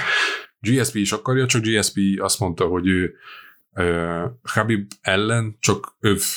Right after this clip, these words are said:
övé, Khabib ellen csak akkor megy, hogyha övés terítéken van. Ahhoz Khabibnak rendelkeznie kéne az övvel, meg G S P-nek be kéne tudni fogyasztani a könnyű súlyba, ami állítólag, ö, állítólag nem.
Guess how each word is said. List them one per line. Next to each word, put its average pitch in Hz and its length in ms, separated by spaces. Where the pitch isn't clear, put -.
övé, 98 460
Khabib 110 420
ellen 104 220
csak 98 140
akkor 87 200
megy, 87 120
hogyha 90 360
övés 90 280
terítéken 78 640
van. 71 260
Ahhoz 113 240
Khabibnak 104 580
rendelkeznie 95 640
kéne 92 320
az 80 120
övvel, 123 540
meg 104 200
G 101 220
S - 80
P-nek 95 240
be 92 100
kéne 85 220
tudni 85 260
fogyasztani 82 540
a 78 60
könnyű 98 260
súlyba, 101 340
ami 95 160
állítólag, 82 760
ö, 82 300
állítólag 87 460
nem. 76 280